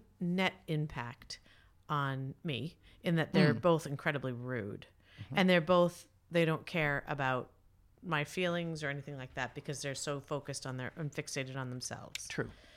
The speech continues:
Speaker 1: But if you have somebody who's, like,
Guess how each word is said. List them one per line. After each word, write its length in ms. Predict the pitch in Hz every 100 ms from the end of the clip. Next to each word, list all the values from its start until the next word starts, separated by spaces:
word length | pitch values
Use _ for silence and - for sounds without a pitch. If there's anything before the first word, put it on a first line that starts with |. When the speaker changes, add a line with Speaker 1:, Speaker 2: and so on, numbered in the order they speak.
| - - - - - - _ _ _ _ _ _ _ _ -
Speaker 1:
But 120 | 277
if 120 | 277
you 80 | 277
have 300 | - 302 381
somebody 360 | - 339 311 254
who's, 260 | 226 214
like, 280 | 202 175